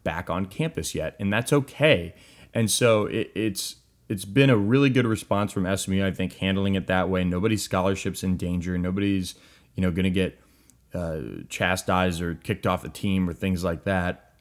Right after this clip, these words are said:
Everybody's gotta deal with this in their own way. I think that's the reason why, one of the reasons why we're gonna see college football in the fall is because eventually it, it's just gonna become something that we all kind of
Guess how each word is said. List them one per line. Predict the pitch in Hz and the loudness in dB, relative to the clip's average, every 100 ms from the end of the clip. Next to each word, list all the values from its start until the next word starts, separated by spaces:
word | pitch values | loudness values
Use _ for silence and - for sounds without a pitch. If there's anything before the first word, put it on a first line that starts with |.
| _ _ _ _ - | _ _ _ _ -6
Everybody's | 110 113 127 135 120 | 0 4 6 6 6
gotta | 104 98 | 4 2
deal | 90 92 | 2 2
with | 92 85 | 2 0
this | 90 - | -2 -2
in | 87 | -4
their | 82 90 | -4 -2
own | 90 85 | -2 -2
way. | 82 85 | -2 -2
I | 82 | -2
think | 123 127 | -2 0
that's | 131 110 - - - | 0 0 -2 -12 -10
the | 90 92 | -4 -2
reason | 95 87 85 | 0 0 -2
why, | 85 85 82 80 - - - | 0 0 -2 -4 -12 -20 -2
one | 107 | 0
of | 104 | 2
the | 92 | 2
reasons | 92 87 82 | 2 0 -2
why | 87 87 | 0 0
we're | 85 90 | 0 0
gonna | 90 | 0
see | 82 95 85 82 - - | 0 -2 -2 -4 -16 -14
college | - 95 90 | -2 0 0
football | 98 90 82 | 0 0 -2
in | |
the | 78 | -2
fall | - 131 101 | 4 6 4
is | 85 | 2
because | 82 92 98 87 - - - - _ - | -2 0 0 0 -4 -18 -20 -20 _ -2
eventually | 110 110 139 - 95 92 | 2 2 2 2 2 4
it, | 92 - 69 - | 2 -2 -10 -8
it's | 101 87 - | -6 -6 -4
just | 104 - | -4 0
gonna | 101 | 2
become | 98 95 107 95 | 2 0 0 0
something | - 92 95 | -2 0 0
that | 92 87 | 0 0
we | 92 90 | -2 -2
all | 87 90 87 82 | 0 0 -2 -4
kind | - 90 | -6 -6
of | 85 69 | -4 -6